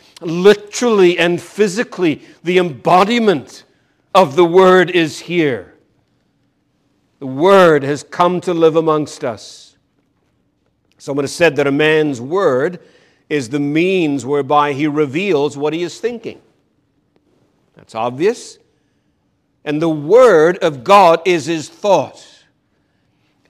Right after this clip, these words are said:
uttered so that man might understand. And the Word is God's thought uttered so that he might, we might understand. Well, in verse, uh, eighteen of our passage, it says, "No one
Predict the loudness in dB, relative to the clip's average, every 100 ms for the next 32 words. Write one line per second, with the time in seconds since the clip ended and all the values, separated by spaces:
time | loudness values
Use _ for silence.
0 | -2 0 0 0 -2 -6 _ _ -18 -10
1 | 0 2 2 0 -4 -2 0 2 0 -4
2 | -4 -4 -6 -6 -10 -8 -6 -6 -6 -12
3 | _ _ _ _ _ _ _ _ _ _
4 | _ _ _ -14 -10 -2 2 4 4 2
5 | -2 -6 -6 -10 -20 _ _ _ 4 4
6 | 4 0 -14 2 6 6 4 -2 -4 -2
7 | 0 0 -2 -8 _ -6 0 0 0 -4
8 | -4 -2 -4 -8 -8 -6 -2 -2 -2 -4
9 | -6 -8 -8 -4 -4 -6 -16 _ _ -8
10 | -6 -4 0 0 0 -6 -2 0 -2 -6
11 | _ -6 -6 -8 -8 -4 -4 -2 -2 -4
12 | -4 -4 -4 -10 -12 -12 -12 -8 -8 -6
13 | -2 0 0 -2